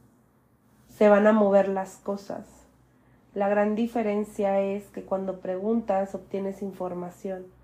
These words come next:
y esa información te va a dar claridad". Esa claridad no, no viene con un contrato de garantía de que va a ser para algo bueno, para algo no tan bueno, para algo bonito, para algo no tan bonito.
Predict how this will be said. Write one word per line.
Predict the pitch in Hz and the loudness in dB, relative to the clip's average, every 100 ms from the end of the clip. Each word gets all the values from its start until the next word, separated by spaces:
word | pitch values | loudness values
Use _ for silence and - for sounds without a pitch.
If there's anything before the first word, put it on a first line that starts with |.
| _ _ _ _ _ - | _ _ _ _ _ -4
y | 220 | 2
esa | 220 233 | 2 2
información | 233 247 226 214 202 208 202 | 0 0 0 0 -2 -4 -2
te | 202 | 2
va | 196 | 2
a | 190 | 2
dar | 190 190 | 0 -2
claridad". | 208 202 190 180 180 - - _ _ _ _ _ _ _ _ | -2 0 -2 -4 -4 -8 -18 _ _ _ _ _ _ _ _
Esa | - 208 226 | -4 0 0
claridad | 247 277 247 208 202 208 | 4 6 6 6 6 4
no, | 208 208 202 202 - - - - - | 2 2 4 4 0 -8 -20 -20 -4
no | 202 202 | 0 4
viene | 214 240 | 4 4
con | 240 220 208 | 4 4 6
un | 202 202 | 4 4
contrato | 202 226 226 226 208 220 | 4 4 4 6 4 4
de | 220 | 4
garantía | 214 196 185 196 196 202 226 | 6 4 0 -2 2 4 4
de | 214 | 2
que | 196 | 2
va | 185 | 0
a | 185 | 0
ser | 185 202 202 208 - - _ - | 0 0 0 -2 -18 -20 _ 2
para | 196 190 | 6 8
algo | 190 190 185 | 8 6 4
bueno, | 202 214 220 208 | 6 6 6 4
para | 190 180 | 2 4
algo | 180 180 190 185 180 - - - - | 2 2 2 0 -2 -8 -20 -20 -4
no | 196 208 | 0 2
tan | 202 196 196 | 4 2 4
bueno, | 196 202 220 208 208 | 4 6 6 4 4
para | 208 190 | 4 4
algo | 185 190 | 4 2
bonito, | 196 190 196 208 208 196 | 2 2 2 -2 0 0
para | 190 185 | 2 2
algo | 185 | 2
no | 196 190 | 0 -2
tan | 196 196 | -2 -2
bonito. | 185 196 202 - 185 202 | -2 -2 -4 -2 -2 -2